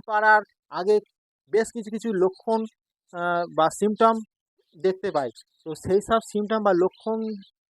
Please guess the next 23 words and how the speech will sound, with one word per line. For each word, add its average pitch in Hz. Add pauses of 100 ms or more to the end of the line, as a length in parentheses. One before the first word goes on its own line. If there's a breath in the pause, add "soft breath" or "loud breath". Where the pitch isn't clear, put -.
(220)
দেখে 190
আমাদের 208 (100)
বুঝতে 370
হবে 247
যে 214
এই 185
পাখি 175
ডিম 190
দেবে, 147 (320)
এবং 190
আপনারা 208
এই 208 (300)
লক্ষণ 220
দেখে 214
আগে 180
থেকে 220
সতর্ক 202 (600)
হতে 202
হবে 220 (420)
যে 160 (600)
এই 190
সময় 214
আমাদের 208